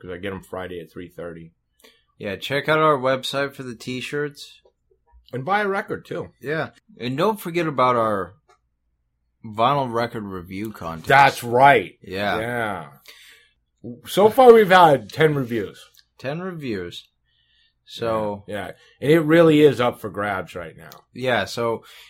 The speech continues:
Speaker 2: get on there, review your favorite record. You don't even have to own it on vinyl.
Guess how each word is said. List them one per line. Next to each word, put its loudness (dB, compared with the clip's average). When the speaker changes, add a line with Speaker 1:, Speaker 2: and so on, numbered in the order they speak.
Speaker 2:
get -2
on 4
there, -2
review -4
your -2
favorite -2
record. -4
You -4
don't 4
even -2
have -2
to -2
own 0
it -2
on -2
vinyl. -8